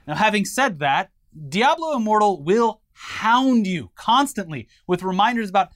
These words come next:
how much more fun that you could be having and how many more shiny colors you could be seeing on the screen if you just dropped a few bucks here and there.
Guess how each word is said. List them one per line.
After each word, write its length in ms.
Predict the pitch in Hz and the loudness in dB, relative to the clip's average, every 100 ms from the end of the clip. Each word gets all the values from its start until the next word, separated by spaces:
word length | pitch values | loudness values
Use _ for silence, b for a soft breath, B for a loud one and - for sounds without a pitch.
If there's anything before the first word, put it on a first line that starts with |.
| _ | _
how 280 | - - 370 | -6 0 2
much 260 | 381 349 170 | 4 2 0
more 520 | 160 156 175 233 208 | -8 0 4 4 4
fun 320 | 131 160 120 98 113 | 0 -4 -4 -6 -8
that 100 | 165 | -6
you 240 | 202 214 | -4 -6
could 420 | - - 311 359 | -10 -4 0 0
be 140 | 202 156 | 0 -2
having 360 | 147 123 - - b b | 0 -2 -6 -20 b b
and 120 | - 180 | -6 0
how 120 | 254 | 0
many 160 | 269 | 0
more 520 | 233 196 285 381 330 196 | -2 -2 2 4 4 2
shiny 400 | - 262 311 262 | -4 -6 -6 -4
colors 400 | 233 262 151 131 | -2 -2 -4 -10
you 80 | |
could 100 | 190 | -10
be 80 | 175 | -10
seeing 300 | - 233 247 | -8 -6 -4
on 100 | 214 | -4
the 60 | 180 | -6
screen 320 | - 247 151 b b | -6 -4 -4 b b
if 200 | 202 185 | -12 -8
you 100 | 175 | -10
just 460 | 127 165 208 196 - | -10 -6 -4 -6 -8
dropped 340 | 165 185 - | -2 -2 -2
a 80 | 135 | -10
few 320 | - 160 175 | -10 -6 -6
bucks 400 | 147 202 - - | -4 -4 -4 -8
here 160 | 143 123 | -10 -10
and 160 | 117 | -10
there. 180 | 110 90 | -12 -16